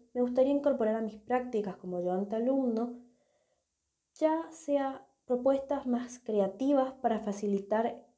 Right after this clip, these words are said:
el proceso de enseñanza y aprendizaje, adquirir nuevas herramientas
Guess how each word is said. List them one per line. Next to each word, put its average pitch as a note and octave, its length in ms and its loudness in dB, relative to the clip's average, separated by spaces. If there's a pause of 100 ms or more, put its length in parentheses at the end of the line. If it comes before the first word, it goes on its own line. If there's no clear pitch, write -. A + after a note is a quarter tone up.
(120)
el G3 180 0
proceso G#3 380 -4
de G3 60 2
enseñanza G3 640 0
y F3+ 60 -4
aprendizaje, G#3+ 800 -2 (480)
adquirir C#4+ 460 0
nuevas A3+ 320 2
herramientas D4+ 840 2